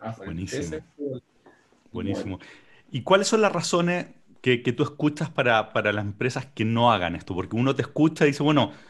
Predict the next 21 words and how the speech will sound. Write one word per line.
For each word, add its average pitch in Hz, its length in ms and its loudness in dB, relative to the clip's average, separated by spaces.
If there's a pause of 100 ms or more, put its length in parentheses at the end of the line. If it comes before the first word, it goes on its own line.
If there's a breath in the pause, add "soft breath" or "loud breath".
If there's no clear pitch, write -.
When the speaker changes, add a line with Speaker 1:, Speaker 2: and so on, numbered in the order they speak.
(120 loud breath)
Speaker 2:
si - 180 -8
yo 117 140 4
tengo 160 140 2
un 147 100 -2
producto, 139 720 2 (260)
debería 117 320 4
hacerlo 123 280 2
de 117 60 2
todas 117 160 2
maneras". 101 440 0 (220)
¿Qué, 151 220 0
cuáles 170 220 2
son 170 160 -2
los 135 100 -2
miedos 117 400 2
que - 160 -10
hay? 78 260 -10 (1120)
Speaker 1:
Es 147 220 2
principalmente 156 520 0
el - 40 -2
desconocimiento. 147 720 -2